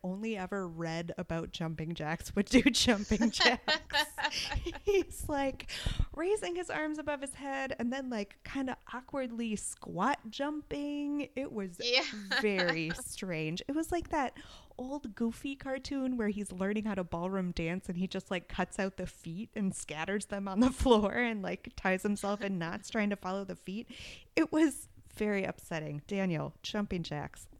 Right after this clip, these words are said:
Speaker 1: not that <laughs> difficult.
Speaker 2: Yeah, YouTube it.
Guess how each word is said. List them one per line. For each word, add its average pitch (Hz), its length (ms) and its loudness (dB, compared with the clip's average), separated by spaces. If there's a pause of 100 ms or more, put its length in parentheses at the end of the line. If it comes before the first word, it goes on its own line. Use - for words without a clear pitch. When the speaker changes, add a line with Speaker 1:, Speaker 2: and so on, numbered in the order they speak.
Speaker 1:
not 214 400 -2
that 180 220 0
<laughs> - 100 0
difficult. - 720 0 (640)
Speaker 2:
Yeah, 175 440 -8 (100)
YouTube 277 460 -8
it. 156 420 -2